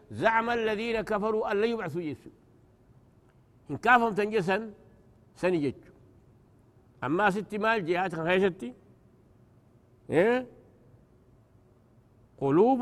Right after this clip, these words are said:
يومئذ واجفة." Qalbiin gariin guyyaa sun sodaattee kee hollatte jechuudha. "أبصارها خاشعة." Ijji siidhaa garteetiin ammallee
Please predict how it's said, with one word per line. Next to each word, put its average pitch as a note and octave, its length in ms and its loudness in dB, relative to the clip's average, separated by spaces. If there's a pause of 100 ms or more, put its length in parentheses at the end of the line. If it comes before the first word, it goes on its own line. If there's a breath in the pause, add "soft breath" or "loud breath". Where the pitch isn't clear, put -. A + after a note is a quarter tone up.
(100)
يومئذ B3+ 640 6
واجفة." F#3 440 2 (1120)
Qalbiin G3+ 440 -2
gariin G3 240 0
guyyaa F3+ 240 -2
sun F#3 140 -10
sodaattee D#3+ 480 -6
kee E3+ 100 -10
hollatte D3 360 -2
jechuudha. - 300 -14 (1160)
"أبصارها D#3 760 0
خاشعة." C#3 560 -10 (800)
Ijji B2+ 200 -10
siidhaa E3+ 340 -6
garteetiin D#3+ 480 -6
ammallee E3 500 -6